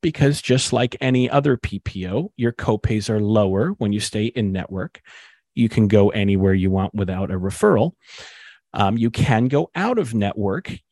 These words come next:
You're going to try not to do that with a P P O Medicare Advantage plan, because just like any other P P O you've ever been on, it costs more to go out of network. And most of us, Jim, find it's not that difficult to stay in network.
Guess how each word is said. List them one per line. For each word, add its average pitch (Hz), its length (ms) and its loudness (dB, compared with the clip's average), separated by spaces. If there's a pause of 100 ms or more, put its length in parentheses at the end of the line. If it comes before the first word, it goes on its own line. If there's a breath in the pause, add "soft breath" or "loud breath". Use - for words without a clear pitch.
You're 220 100 -10
going 202 260 -2
to 160 100 -6
try 135 280 0
not 117 360 2
to 147 100 -6
do 110 220 -2
that 101 340 -4
with 107 220 -2
a 98 260 -2 (120)
P 135 180 0
P 110 240 0
O 95 100 0
Medicare 95 560 -4
Advantage 95 480 -6
plan, 101 320 -4
because 185 340 0
just - 280 2
like 110 240 4
any 110 200 4
other 98 200 2
P - 200 -6
P 95 240 -4
O 95 60 0
you've 92 220 -2
ever 90 200 -4
been 139 300 4
on, 107 340 2 (540)
it 117 160 0
costs 120 380 0
more 98 180 0
to 113 80 0
go 95 160 0
out 98 140 0
of 127 120 -2
network. 107 640 -4
And 190 200 -4
most 208 340 0
of 113 80 -4
us, 107 120 0
Jim, 110 240 -2
find 110 300 -4
it's 101 160 -8
not 101 260 -4
that 98 180 -6
difficult 95 420 -6
to 95 80 -2
stay 101 240 0
in 202 240 6
network. - 400 -2